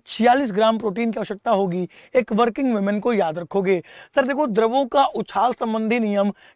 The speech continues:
किसने प-, प्रतिपादित किया था? कि द्रवों के अंदर उछाल। सर, the buoyant force, buoyant force, सर, किसने बताया था? अरे, किसने, किसने, किसने buoyant बताया? सर, न्यूटन है, डार्विन है, कोपरनिकस है या आर्किमिडीज है।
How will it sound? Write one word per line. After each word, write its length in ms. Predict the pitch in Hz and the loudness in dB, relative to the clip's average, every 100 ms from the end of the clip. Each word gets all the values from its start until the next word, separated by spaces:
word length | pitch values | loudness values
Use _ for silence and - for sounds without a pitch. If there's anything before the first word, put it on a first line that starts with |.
| - | -2
किसने 420 | 262 - 294 302 | -2 0 0 0
प-, 360 | - - 220 | 0 -6 -4
प्रतिपादित 640 | 208 220 208 220 - 180 175 | -4 -4 -4 -2 -2 -2 -4
किया 200 | - 180 | -2 -4
था? 260 | - 175 156 _ _ - | 0 0 0 _ _ -6
कि 40 | 285 | -4
द्रवों 420 | 180 220 240 277 | 0 0 2 0
के 140 | 233 | 2
अंदर 340 | 262 208 208 240 | 2 2 0 0
उछाल। 580 | 214 190 - 190 185 160 - - | 0 -4 2 4 4 2 -16 -2
सर, 100 | 226 | 0
the 120 | 233 269 | 4 2
buoyant 600 | 175 208 240 285 269 - | 4 0 2 2 0 -2
force, 300 | 196 190 - | -2 -2 -4
buoyant 400 | 175 247 254 285 | -2 0 2 0
force, 420 | 254 240 240 233 _ _ _ - | -2 2 2 2 _ _ _ 2
सर, 100 | 285 | 2
किसने 400 | - 240 269 277 | 2 -4 2 2
बताया 320 | 240 240 240 | 2 2 2
था? 260 | 202 180 - - - | 2 0 0 -16 -2
अरे, 140 | 262 | 0
किसने, 560 | 247 - 262 - 247 285 | 0 -2 -4 0 0 0
किसने, 460 | - 262 - 240 233 | -2 -6 -2 -2 -2
किसने 420 | - 269 - 285 | -2 -8 -2 2
buoyant 320 | 233 226 214 | 4 2 0
बताया? 200 | 208 220 | 0 0
सर, 140 | 226 | 0
न्यूटन 460 | 214 202 208 262 233 | -2 -2 0 2 2
है, 180 | 196 185 - - - | 0 -6 -10 -20 0
डार्विन 420 | 165 220 247 277 | 6 6 6 2
है, 160 | 214 226 | 0 0
कोपरनिकस 680 | - 220 247 226 202 214 - | 2 2 2 -2 -2 -2 0
है 60 | |
या 100 | 220 | 2
आर्किमिडीज 640 | 214 170 175 190 190 196 185 | 2 2 0 0 0 2 0
है। 140 | 175 | -2